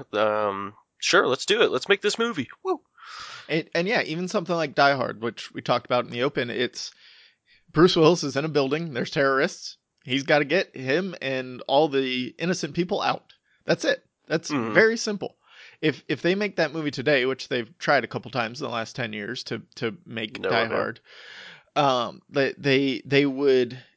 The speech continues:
Speaker 2: like, they'd have this complicated backstory of how these guys knew each other at some point, or, like,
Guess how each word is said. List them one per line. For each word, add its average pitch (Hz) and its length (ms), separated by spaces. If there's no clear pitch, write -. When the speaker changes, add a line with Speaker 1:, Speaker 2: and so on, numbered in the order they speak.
Speaker 2:
like, 143 360
they'd 147 200
have 143 200
this 131 140
complicated 160 640
backstory 131 560
of 107 80
how 127 160
these 147 240
guys 131 340
knew 135 300
each 202 160
other 127 240
at 110 140
some 117 260
point, 113 480
or, 120 500
like, 131 400